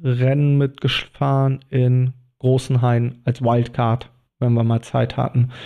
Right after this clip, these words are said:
Man muss dazu sagen, wir waren eh fast auf jedem Supermoto D-M-Lauf, weil mein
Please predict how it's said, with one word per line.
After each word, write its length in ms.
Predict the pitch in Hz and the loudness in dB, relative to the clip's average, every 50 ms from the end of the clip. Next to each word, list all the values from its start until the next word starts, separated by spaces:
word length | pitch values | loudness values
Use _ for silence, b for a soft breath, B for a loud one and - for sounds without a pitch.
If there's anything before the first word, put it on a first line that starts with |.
| B B B - | B B B -2
Man 100 | 131 135 | 0 0
muss 120 | 143 139 | 0 2
dazu 300 | - 165 147 - - 151 | 0 -2 -2 -2 -2 0
sagen, 340 | 139 151 147 151 156 156 156 B B B B B B B B _ _ 139 127 _ _ _ _ _ _ - | 0 2 2 2 0 -2 -4 B B B B B B B B _ _ -20 -20 _ _ _ _ _ _ -6
wir 220 | 143 135 131 135 | -2 0 2 2
waren 260 | 131 147 151 151 147 - - - - - - | 2 2 0 -2 -4 -6 -12 -16 -14 -6 -2
eh 240 | 160 185 214 220 - | 0 2 2 0 -2
fast 340 | - - 151 143 - - | -2 -4 -4 -4 -4 -4
auf 220 | - - 123 123 - | -2 -2 -2 -2 0
jedem 320 | 143 139 147 147 143 139 123 | 0 0 2 2 2 2 2
Supermoto 680 | 123 143 147 - 156 147 156 151 151 151 - 160 156 135 | 0 -2 -2 0 0 0 2 0 0 -2 0 0 0 2
D-M-Lauf, 680 | 127 139 139 - 147 156 160 156 165 175 170 - - - | 2 0 0 0 0 2 2 2 2 0 -2 -4 -8 -6
weil 220 | - 131 139 135 | -2 0 0 0
mein 480 | 139 135 135 131 131 131 131 131 - | 0 0 0 2 2 0 0 -2 -6